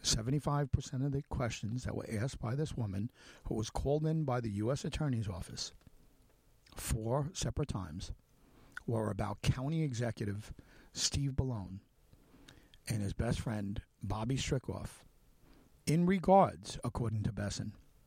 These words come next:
the Gilgo and Oak Beach killings, and also the killings of prostitutes in Atlantic City.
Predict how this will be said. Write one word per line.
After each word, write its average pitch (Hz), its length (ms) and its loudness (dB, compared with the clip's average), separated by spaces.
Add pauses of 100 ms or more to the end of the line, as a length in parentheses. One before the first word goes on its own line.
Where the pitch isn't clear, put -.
(920)
the 135 80 4
Gilgo 156 580 6 (360)
and 120 160 2
Oak 135 240 4
Beach 143 320 -2
killings, 131 580 4 (1600)
and 113 380 0 (580)
also 135 420 2 (120)
the 110 100 -2
killings 123 440 0
of 107 340 -4
prostitutes - 760 -2 (420)
in 135 100 2
Atlantic 110 460 -2
City. 101 360 -2